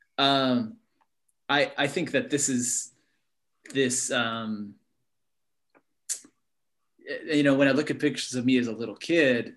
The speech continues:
like, it's just, like, pure, like, mischief and confidence. Like, there's a picture that I look at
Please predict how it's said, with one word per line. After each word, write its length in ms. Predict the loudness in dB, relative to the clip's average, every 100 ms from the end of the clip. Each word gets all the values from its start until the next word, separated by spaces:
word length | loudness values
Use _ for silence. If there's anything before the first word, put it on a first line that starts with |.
| _
like, 420 | -6 -4 -4 -8 -18 _ _
it's 160 | -6 -4
just, 180 | -4 -6
like, 260 | -8 -10 -8
pure, 680 | 0 2 4 4 2 0
like, 280 | -2 -10 -6
mischief 720 | 0 0 0 -2 -2 -2 -4 -10
and 300 | -10 -10 -10
confidence. 760 | -8 -8 -6 -2 -2 -2 -6 -8 -6
Like, 360 | 0 0 2
there's 180 | 0 0
a 60 | 0
picture 280 | -4 -4 -4
that 140 | -4
I 80 | -4
look 200 | -4 -2
at 280 | -2 -2